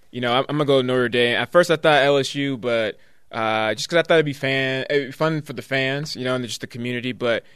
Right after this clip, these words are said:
Notre Dame, to have that and, and to be consistent and, and make that into a true rivalry, I'm gonna go with Notre Dame.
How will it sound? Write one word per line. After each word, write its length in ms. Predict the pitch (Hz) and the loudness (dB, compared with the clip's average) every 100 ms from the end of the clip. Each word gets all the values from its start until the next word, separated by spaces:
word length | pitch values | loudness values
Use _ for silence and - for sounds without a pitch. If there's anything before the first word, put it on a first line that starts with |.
| - _ | -20 _
Notre 260 | 143 185 156 | -2 0 2
Dame, 320 | 127 139 131 | 2 0 0
to 80 | 123 | -2
have 240 | 120 160 151 | 0 2 2
that 260 | 151 147 | 2 2
and, 180 | 123 120 | -2 -6
and 140 | 120 120 | -10 -10
to 120 | 123 | -10
be 180 | 127 123 | -8 -8
consistent 680 | 120 104 - 151 151 151 - | -10 -10 -6 -6 -6 -10 -10
and, 200 | 117 110 | -14 -12
and 180 | 113 110 | -12 -8
make 160 | 123 131 | -6 -4
that 160 | 120 | -4
into 400 | 117 104 131 127 | -4 -6 -8 -6
a 120 | 110 | -6
true 400 | 110 - 127 120 - | -8 -10 -10 -10 -10
rivalry, 600 | 113 110 127 143 151 165 - - | -6 -4 -4 -6 -6 -10 -18 -20
I'm 60 | - | -14
gonna 60 | 127 | -8
go 100 | 110 | -6
with 80 | 104 | -6
Notre 200 | 107 101 | -8 -8
Dame. 220 | 127 101 | -8 -10